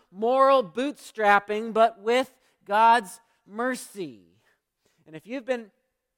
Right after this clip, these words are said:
at our church for a while and you've been trying to explore what it means to be a Christian, let me tell you, this is it.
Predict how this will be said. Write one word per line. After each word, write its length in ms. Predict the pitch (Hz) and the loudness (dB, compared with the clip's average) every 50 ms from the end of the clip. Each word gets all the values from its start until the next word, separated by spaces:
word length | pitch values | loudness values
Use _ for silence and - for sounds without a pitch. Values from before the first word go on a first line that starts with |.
| _ _ _ | _ _ _
at 140 | 165 196 220 | -6 -4 -4
our 100 | 247 240 | -4 -4
church 440 | - - - 254 269 285 - - | -6 -8 -4 -4 -4 -4 -6 -10
for 180 | - - 240 233 | -12 -6 -4 -2
a 80 | 226 196 | -2 0
while 340 | 190 190 202 214 220 220 | 0 2 4 4 4 2
and 120 | 208 185 190 | 0 -4 -10
you've 160 | 220 247 196 | -14 -14 -12
been 160 | 240 233 202 | -12 -12 -12
trying 340 | _ - 220 220 220 233 220 _ - | _ -14 -12 -12 -10 -12 -14 _ -16
to 200 | 214 214 202 185 | -16 -16 -16 -16
explore 760 | 175 _ - - - _ 196 214 220 233 240 240 240 233 233 _ _ _ _ _ _ | -18 _ -20 -20 -20 _ -4 -2 0 0 2 0 0 -2 _ _ _ _ _ _ _
what 160 | - 202 220 | -6 -2 2
it 160 | 233 233 - 202 | 2 2 0 -2
means 340 | 196 214 226 240 226 - - | -10 -10 -10 -10 -12 -14 -16
to 100 | 226 202 | -18 -14
be 160 | 180 214 220 | -12 -10 -10
a 100 | - 262 | -10 -12
Christian, 600 | _ _ - 220 226 220 - _ 226 226 226 214 | _ _ -8 -8 -8 -8 -10 _ -14 -12 -10 -8
let 160 | 208 214 208 214 | -8 -8 -8 -8
me 100 | 208 196 | -12 -12
tell 320 | 185 _ - 202 202 214 | -12 _ -10 -6 -6 -6
you, 300 | 208 196 202 202 196 - _ _ _ _ - | -6 -6 -8 -10 -12 -12 _ _ _ _ -8
this 380 | 160 175 208 214 208 - - _ _ _ _ _ | -4 -4 -4 -4 -6 -10 -20 _ _ _ _ _
is 440 | 165 185 202 196 196 165 - - _ _ _ _ _ | -4 -2 -2 -2 -2 -4 -8 -20 _ _ _ _ _
it. 500 | 151 160 139 110 _ _ - - - - | -12 -12 -12 -12 _ _ -20 -20 -20 -20